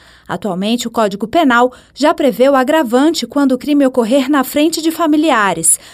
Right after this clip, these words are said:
mas deve ser atualizado para incluir o ambiente virtual. Outros casos já previstos, como agravantes de feminicídio, incluem vítimas gestantes ou nos três meses após o parto,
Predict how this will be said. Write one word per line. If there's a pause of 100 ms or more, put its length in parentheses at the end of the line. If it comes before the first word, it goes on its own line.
(160)
mas
deve
ser
atualizado
para
incluir
o
ambiente
virtual. (420)
Outros
casos
já
previstos,
como
agravantes
de
feminicídio, (380)
incluem
vítimas
gestantes
ou
nos
três
meses
após
o
parto,